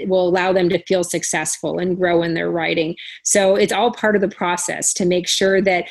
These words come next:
we're not just having writers come in and say, "Okay, you're writing a short story today. Good luck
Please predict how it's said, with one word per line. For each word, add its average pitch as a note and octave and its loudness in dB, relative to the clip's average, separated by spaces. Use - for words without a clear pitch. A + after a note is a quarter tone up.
we're G3+ 4
not G3 0
just F#3+ 2
having F#3+ 2
writers F3+ 2
come G3 -2
in F#3+ 0
and F#3 0
say, G3 2
"Okay, A#3+ 0
you're G#3 4
writing G3+ 2
a - 0
short F#3 -2
story F3+ 2
today. E3 -2
Good B3+ 2
luck D4+ 0